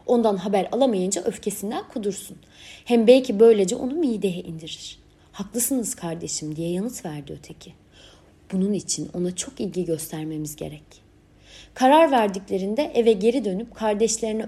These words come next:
öyle çok ilgi gösterdiler ki Güzel sevinçten ağladı. Sekiz gün geçince iki ablası onun gidişine üzülmüş gibi saçlarını başlarını yolmaya koyulunca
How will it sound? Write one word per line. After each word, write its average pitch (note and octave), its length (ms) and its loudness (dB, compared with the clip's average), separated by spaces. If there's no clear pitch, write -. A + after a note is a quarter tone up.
öyle A#3+ 260 2
çok - 220 -8
ilgi G#3 280 -6
gösterdiler A3 840 -4
ki C4 180 -8
Güzel C#4+ 340 4
sevinçten B3+ 600 -2
ağladı. A3 440 -6
Sekiz C#4+ 460 0
gün A#3 180 -2
geçince A#3+ 440 -2
iki C4+ 260 -2
ablası A3 420 -2
onun B3+ 280 -2
gidişine A3+ 360 -6
üzülmüş A#3 580 -2
gibi G#3 160 -8
saçlarını B3 680 -4
başlarını G#3+ 460 -2
yolmaya G#3+ 460 0
koyulunca A3+ 560 -4